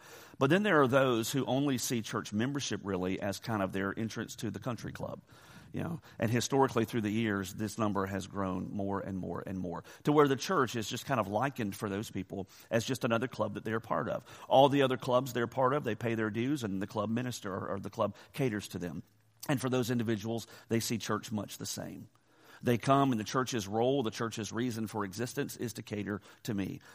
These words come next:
I want what I desire. I want my kind of music. I want my kind of preaching. I want the rooms to look the way I want them to be, and I want to study the things that I feel like are gonna be most important.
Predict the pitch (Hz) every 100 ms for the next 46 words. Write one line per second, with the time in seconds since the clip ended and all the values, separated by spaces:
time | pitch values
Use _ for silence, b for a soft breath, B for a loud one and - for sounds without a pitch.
0 | B 110 110 107 107 104 113 113 98 98
1 | 92 69 80 101 101 92 - 98 - 98
2 | 101 127 147 160 110 98 90 95 - 95
3 | - 143 135 131 123 B B 98 110 107
4 | 98 107 113 107 113 101 - 101 92 113
5 | 147 143 131 127 127 123 110 104 98 -
6 | 104 101 98 104 98 90 110 120 120 113
7 | - 110 104 107 101 - 104 107 101